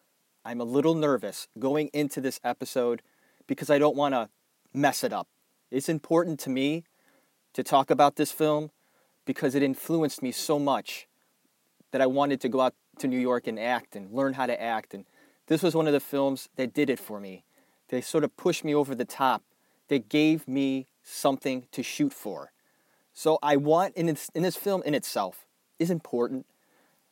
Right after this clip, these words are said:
It's considered one of the greatest of all time. I love it.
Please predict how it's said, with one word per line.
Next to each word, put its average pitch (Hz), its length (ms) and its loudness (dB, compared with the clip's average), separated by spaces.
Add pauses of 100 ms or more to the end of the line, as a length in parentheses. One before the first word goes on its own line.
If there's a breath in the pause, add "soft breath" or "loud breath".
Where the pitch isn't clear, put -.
(160)
It's - 140 -8
considered 147 520 0
one 127 180 -2
of 135 80 -2
the 131 60 2
greatest 113 400 -4
of 113 100 -4
all 113 140 -2
time. 110 380 -8
I 123 140 -2
love 113 260 -4
it. 117 160 -4